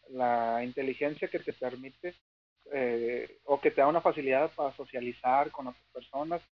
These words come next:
relacionarte con diferentes personas, y eso es lo que te, al menos en, en, en empresas, en instituciones, es lo que te va ayudando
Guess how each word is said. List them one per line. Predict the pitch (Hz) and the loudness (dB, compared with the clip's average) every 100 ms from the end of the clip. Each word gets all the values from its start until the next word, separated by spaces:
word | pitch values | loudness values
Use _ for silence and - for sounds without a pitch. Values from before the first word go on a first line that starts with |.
| _ | _
relacionarte | 160 160 139 143 143 147 165 | 4 6 6 4 -4 -4 -10
con | 147 | -8
diferentes | 135 135 135 143 - | -6 -4 -6 -8 -10
personas, | 127 - 151 175 - _ _ _ _ - | -10 -6 -8 -8 -12 _ _ _ _ -4
y | 139 | 4
eso | 135 170 | 4 4
es | 175 | 2
lo | 170 | 2
que | 151 | 2
te, | - 135 123 117 113 113 123 | -2 -2 0 2 2 0 0
al | 131 131 | -2 -2
menos | 135 170 175 | -2 -2 -4
en, | 139 120 113 _ _ _ _ _ | -8 -10 -12 _ _ _ _ _
en, | 131 131 127 123 120 113 113 110 110 120 127 _ _ _ _ _ _ - | -20 -16 -14 -14 -16 -18 -20 -20 -20 -20 _ _ _ _ _ _ _ -18
en | 147 | -8
empresas, | 139 127 143 147 156 160 147 143 139 143 | -8 0 6 6 8 8 8 8 6 2
en | 131 131 131 | -6 -4 -8
instituciones, | 131 131 131 - 135 147 165 _ _ _ | -8 -12 -12 -4 -2 -2 -4 _ _ _
es | 127 | -6
lo | |
que | 143 156 | 0 0
te | 123 | 2
va | 117 | 2
ayudando | 143 160 139 156 | 4 4 4 2